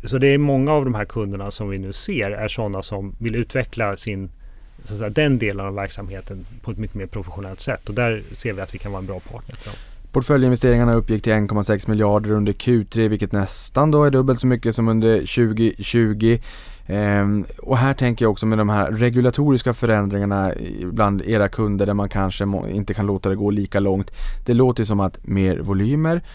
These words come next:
Speaker 2: Å andra sidan är det här en fördel för er? För jag menar, du har ju sagt lite grann att det är köparens marknad.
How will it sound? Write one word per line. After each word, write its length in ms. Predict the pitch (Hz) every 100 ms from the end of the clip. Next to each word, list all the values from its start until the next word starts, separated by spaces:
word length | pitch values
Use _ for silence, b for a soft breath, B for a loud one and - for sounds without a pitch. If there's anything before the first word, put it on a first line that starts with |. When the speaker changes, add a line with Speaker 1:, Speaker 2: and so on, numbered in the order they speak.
| B
Speaker 2:
Å 120 | -
andra 280 | 120 113 131
sidan 520 | 139 147 110 101 98 - - - - - - - - - - - - B B -
är 80 | 127
det 80 |
här 260 | 110 113 110
en 100 | 110
fördel 680 | - 147 127 113 117 143 135
för 160 | - 123
er? 180 | 95
För 140 | 98 101
jag 60 |
menar, 100 | 104
du 60 | 107
har 60 | 113
ju 60 |
sagt 340 | 107 127 - -
lite 220 | 110 110
grann 120 | 104
att 120 | 98
det 100 | 101
är 320 | 104 117 113
köparens 840 | - 120 104 - 104 101 98 - -
marknad. 480 | 113 104 98 101